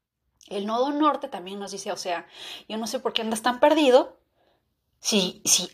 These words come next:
yo soy el nodo norte, yo soy el que te está diciendo que tienes que venir por aquí, hazme caso.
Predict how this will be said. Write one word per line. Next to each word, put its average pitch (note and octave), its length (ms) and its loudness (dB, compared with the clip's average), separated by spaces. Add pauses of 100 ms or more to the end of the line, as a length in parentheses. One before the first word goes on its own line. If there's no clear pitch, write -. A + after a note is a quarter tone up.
(140)
yo A3 140 4
soy A3+ 220 4
el A3 120 2
nodo A3+ 220 0
norte, D4+ 380 4
yo F#3+ 80 -2
soy B3 140 4
el B3 60 2
que B3 80 0
te A#3+ 80 -6
está A3 160 -4
diciendo A3 380 -2
que F#3+ 80 -2
tienes G3 240 -4
que C4+ 80 -2
venir E3+ 240 -2
por G#3+ 120 -2
aquí, D#4 360 -2
hazme G#3 300 0
caso. G3+ 440 -4